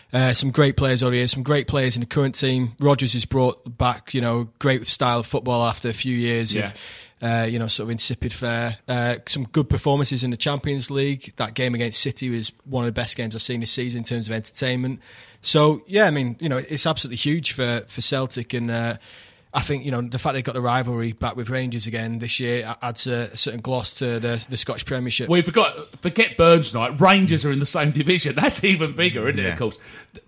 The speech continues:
Speaker 2: Brendan Rodgers, we should talk about him in this context because there's ev-, it's always good fun to have a pop at him. He does plenty of things that make him comical. But he seems to have somewhat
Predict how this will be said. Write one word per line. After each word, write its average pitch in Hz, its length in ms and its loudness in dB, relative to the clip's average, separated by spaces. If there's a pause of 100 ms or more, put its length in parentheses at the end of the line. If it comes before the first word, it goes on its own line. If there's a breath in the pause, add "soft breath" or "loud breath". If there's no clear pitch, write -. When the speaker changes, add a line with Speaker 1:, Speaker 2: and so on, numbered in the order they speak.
(120)
Speaker 2:
Brendan 247 320 4
Rodgers, 139 440 -2 (240)
we 170 100 -2
should 165 200 -6
talk 214 240 2
about 107 320 -4
him 98 180 -2
in 98 120 0
this 92 120 -6
context 92 440 -8
because 156 400 0 (480 loud breath)
there's 180 240 0
ev-, 269 200 4
it's 185 260 0
always 214 580 2
good 165 200 2
fun 135 260 -4
to 123 40 -4
have 117 140 -4
a 113 40 -6
pop 113 260 -4
at 101 100 -6
him. 98 100 -2
He 127 100 0
does 156 280 0
plenty 214 600 0
of 190 80 2
things 135 360 -2
that 135 120 -2
make 143 380 -2
him 127 140 0
comical. 104 600 -6 (1160 soft breath)
But 185 80 0
he 185 80 0
seems 254 400 -2
to 240 80 0
have 170 100 -6
somewhat 214 840 0